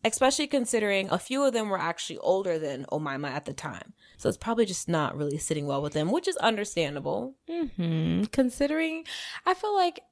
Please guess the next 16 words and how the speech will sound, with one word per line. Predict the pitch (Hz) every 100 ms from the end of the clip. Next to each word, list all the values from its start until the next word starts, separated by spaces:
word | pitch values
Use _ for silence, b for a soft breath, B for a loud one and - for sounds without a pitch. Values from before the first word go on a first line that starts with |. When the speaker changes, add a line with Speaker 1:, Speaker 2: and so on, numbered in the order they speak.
| _
Speaker 2:
if | - 269
he | 285 311
wasn't | 320 320 285
with | 254
somebody | - 247 240 226
his | 220 285
age | 196 175 190
or | - 180
their | 170
mothers, | 165 156 160 247 427 440 - - - _ -
Speaker 1:
Yeah. | 233 269 269
Speaker 2:
this | 294 -
is |
a |
problem, | 262 285 247 156 - 196 _
period. | - 330 220 - -